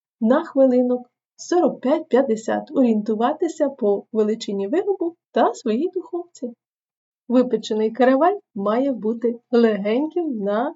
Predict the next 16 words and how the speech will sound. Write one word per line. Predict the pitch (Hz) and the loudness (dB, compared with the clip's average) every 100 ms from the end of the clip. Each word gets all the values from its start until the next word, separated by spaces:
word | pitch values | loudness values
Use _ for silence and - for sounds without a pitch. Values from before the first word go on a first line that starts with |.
| - | -4
відчуття. | 226 240 - 190 - 196 196 190 _ _ _ _ _ _ _ _ _ _ _ _ | -4 -4 -12 -8 -6 -4 -6 -16 _ _ _ _ _ _ _ _ _ _ _ _
Прикраси | 320 311 220 214 - | 0 0 0 0 -2
для | 196 220 | 0 0
каравая | 233 330 370 440 466 415 | 0 2 4 4 2 -2
я | 311 220 220 | -2 0 0
роблю | 214 202 202 | 0 0 -2
з | 208 | -4
пряникового | - 240 220 202 190 202 226 262 | 0 2 2 -2 -4 -2 2 0
тіста | 269 359 370 - 381 - | 2 0 0 -4 -8 -8
кузульного, | - 320 311 311 294 285 294 302 _ _ _ _ _ _ _ | -2 2 2 2 2 -2 -4 -10 _ _ _ _ _ _ _
на | 226 226 | 2 2
паленому | 220 202 196 196 226 | 4 0 0 -2 -4
цукрові, | 247 - 392 370 349 311 - _ - | -2 -2 0 2 0 0 -6 _ 2
прикрашене | 226 220 220 220 302 - 330 | 2 4 2 2 2 -2 -4
білковою | 285 226 190 214 285 240 185 | -2 -4 -2 -2 0 0 -2
глазур'ю. | 208 202 190 202 214 | -4 -6 -6 -6 -6